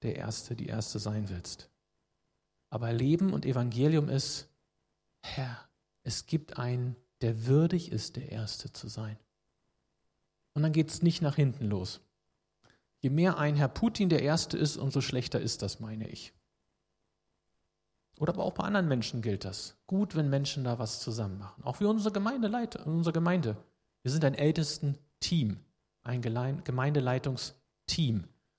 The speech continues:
Und wir machen die Dinge zusammen. Und das ist gut so.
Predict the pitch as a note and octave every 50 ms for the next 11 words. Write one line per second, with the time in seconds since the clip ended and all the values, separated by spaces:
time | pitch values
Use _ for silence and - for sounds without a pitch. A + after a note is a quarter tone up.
0 | _ _ - B2 A2 C3+ A#2+ B2 B2+ A#2+ - C3+ B2 A#2 A2+ G#2 - _ _ -
1 | - A#2 A2 A#2 A#2 A2 A2 A2 - - A2+ G#2 G2+ F#2+ F#2 F#2 _ _ _ _
2 | _ _ _ _ _ _ _ _ _ _ _ _ _ _ - F3 F3 - - -
3 | - C#3+ A#2+ A2 - - - -